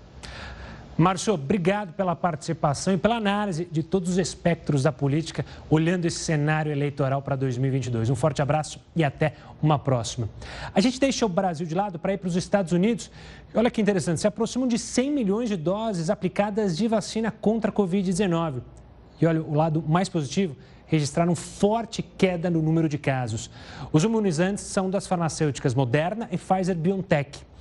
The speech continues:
Agora, em março, para você ter uma ideia, a média móvel de novos casos de covid dezenove diminuiu quase setenta e cinco por cento em comparação a janeiro,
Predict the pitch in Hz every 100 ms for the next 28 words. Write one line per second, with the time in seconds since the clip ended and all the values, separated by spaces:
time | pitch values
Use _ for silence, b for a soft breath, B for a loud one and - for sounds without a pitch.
0 | B B - 151 156 247 240 165 170 220
1 | 185 - 151 156 156 190 165 143 180 160
2 | 220 254 175 160 185 165 127 120 135 156
3 | 190 156 - 156 151 131 131 131 135 131
4 | 127 123 156 170 123 B B B B B
5 | - 208 262 285 - 269 285 - - -
6 | 247 - 240 302 320 190 - 240 240 175
7 | 143 226 233 202 196 196 196 - 233 240
8 | 196 214 208